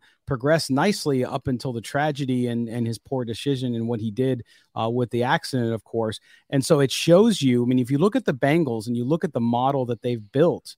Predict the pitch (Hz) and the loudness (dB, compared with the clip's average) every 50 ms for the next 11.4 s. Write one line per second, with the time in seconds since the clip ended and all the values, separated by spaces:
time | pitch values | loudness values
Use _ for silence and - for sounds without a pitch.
0 | _ _ _ _ _ _ _ - 127 123 120 120 - - _ _ _ - 147 143 | _ _ _ _ _ _ _ -6 -4 -4 -2 -4 -4 -8 _ _ _ -2 2 2
1 | 139 143 156 151 143 151 147 143 139 135 139 143 - - 139 127 123 117 98 113 | 4 6 6 6 6 4 4 4 4 4 2 2 0 0 0 0 0 -2 -4 -4
2 | 120 120 117 117 113 107 113 113 135 120 131 117 117 127 127 120 110 - 131 123 | -6 -4 -4 -6 -6 -4 -2 0 0 0 0 -2 -4 -4 -4 -2 0 0 0 0
3 | - 120 120 110 - 104 98 123 156 196 170 131 120 107 - 123 120 117 - 165 | 0 0 -2 -2 -2 -2 -2 -2 0 0 0 -2 -4 -4 -2 -2 -2 0 0 -2
4 | 139 127 131 139 147 135 117 117 139 180 - - 135 104 120 135 135 - 147 143 | -2 0 0 2 2 2 4 4 4 4 4 2 0 2 0 0 0 2 0 0
5 | 143 131 143 131 127 127 117 120 117 - 131 156 156 - - - _ - 151 196 | 0 2 0 0 2 0 -2 -4 -4 0 2 2 2 2 0 -12 _ 2 6 8
6 | 233 233 220 202 - 202 180 - 170 135 135 139 139 139 135 123 113 135 120 117 | 8 8 8 6 6 4 4 4 2 2 2 2 2 2 2 0 0 0 -2 -2
7 | - - 131 117 117 - _ - 127 120 101 - - 110 131 143 180 185 147 120 | 0 0 0 0 0 -2 _ -4 -4 -4 -4 -6 -4 0 2 4 4 4 2 0
8 | - - - _ _ - 135 156 208 - - - - 214 214 196 165 160 143 135 | -2 -4 -12 _ _ 2 4 4 4 2 0 2 4 6 6 6 6 4 4 2
9 | 123 120 139 143 147 143 143 143 135 131 127 117 139 131 - - 120 101 - - | 2 2 4 4 6 6 4 2 2 0 0 0 0 -2 -2 -4 -8 -4 0 2
10 | 131 135 147 - 156 139 - - 127 131 123 - - - - 131 127 - 120 107 | 2 2 2 2 2 0 0 0 -2 -2 -2 -4 -6 -4 -2 -2 -2 -2 -4 -8
11 | - - 110 98 87 78 73 | -8 -8 -10 -10 -10 -14 -18